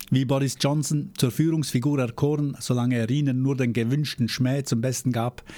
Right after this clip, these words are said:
ist das beste Zeugnis für die Verstockung. Die konservative Parteispitze braucht tatsächlich externe Berater, welche ihr beibringen, dass man als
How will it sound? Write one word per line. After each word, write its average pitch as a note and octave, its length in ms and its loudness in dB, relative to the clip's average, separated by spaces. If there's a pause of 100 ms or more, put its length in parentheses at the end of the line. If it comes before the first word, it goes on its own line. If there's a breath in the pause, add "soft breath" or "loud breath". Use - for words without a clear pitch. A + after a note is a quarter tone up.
(400 loud breath)
ist E3 120 2
das E3 140 0
beste F3 320 0
Zeugnis D3+ 480 0
für - 120 -2
die G#2 100 0
Verstockung. G2+ 640 -4 (1000 loud breath)
Die D3 80 2
konservative F3+ 800 2
Parteispitze D3+ 840 -2
braucht A#2+ 300 -2
tatsächlich B2+ 540 -2
externe A2+ 480 -2
Berater, B2 560 -2 (120)
welche B2+ 260 0
ihr B2+ 200 0
beibringen, F3 680 0 (380 loud breath)
dass E3+ 220 2
man D#3+ 180 0
als C#3 280 -2